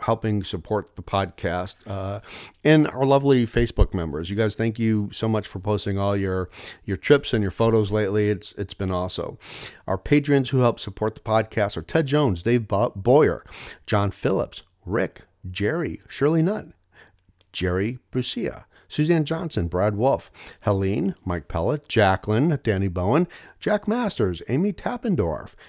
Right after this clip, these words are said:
Jeff Nyman, Kathy Kinnison, Bob Esser, Matthew Creecroft, Vicki Thomason, Becky Wenger, Jill Lang, and Ed, and E J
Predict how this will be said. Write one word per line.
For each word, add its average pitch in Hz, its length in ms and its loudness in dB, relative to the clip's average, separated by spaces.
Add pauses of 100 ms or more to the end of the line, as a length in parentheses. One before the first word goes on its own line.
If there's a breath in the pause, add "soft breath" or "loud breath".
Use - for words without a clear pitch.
(220 loud breath)
Jeff 117 320 2
Nyman, 135 480 -2
Kathy 107 340 0
Kinnison, 135 640 2
Bob - 280 -4
Esser, 160 400 2 (460 loud breath)
Matthew 143 340 4
Creecroft, 107 800 -2
Vicki 110 420 -2
Thomason, 95 720 -2 (140)
Becky 98 440 -2
Wenger, 90 500 0 (400 loud breath)
Jill 110 300 4
Lang, 104 480 2
and 104 220 -2 (160)
Ed, 98 420 -4 (140)
and 117 180 2
E 147 160 2
J 123 440 4